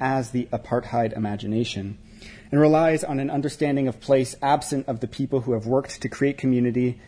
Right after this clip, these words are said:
and those who have been displaced from it. As we see cities such as Los Angeles become further gentrified,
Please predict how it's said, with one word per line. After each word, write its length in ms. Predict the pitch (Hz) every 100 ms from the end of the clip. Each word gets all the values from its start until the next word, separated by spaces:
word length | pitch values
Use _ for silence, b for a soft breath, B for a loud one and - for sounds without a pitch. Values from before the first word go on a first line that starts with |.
| B
and 120 | 113 113
those 240 | 117 113
who 80 | 120
have 120 | 110
been 160 | 117 110
displaced 640 | 110 - 107 107 - -
from 320 | - 110 95
it. 100 | - - - - - - B B B B B B
As 120 | 139
we 80 | 165
see 240 | 170 226
cities 340 | 214 185 165 160
such 160 | 147
as 80 | 131
Los 240 | 135 131 139
Angeles 340 | 139 131 123
become 380 | 135 - 151 139
further 260 | 135 131
gentrified, 800 | 117 131 131 127 - 107 107 104